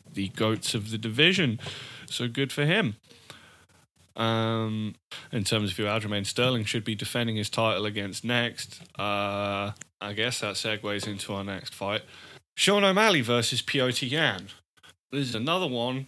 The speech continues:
where I've just gotta come straight out and say, fucking fair enough to Sean O'Malley, 'cause I have not been convinced that he is elite bantamweight material. I'm sure I'm not the only one. I just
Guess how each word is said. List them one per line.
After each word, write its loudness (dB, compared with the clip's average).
where 0
I've 0
just -2
gotta -2
come 0
straight 0
out -2
and -2
say, -4
fucking 0
fair 2
enough 2
to -4
Sean 0
O'Malley, -2
'cause -2
I 6
have 2
not 2
been 4
convinced 0
that 0
he 2
is 0
elite 0
bantamweight 0
material. -2
I'm -4
sure -2
I'm -2
not 0
the 4
only 6
one. 2
I 2
just -2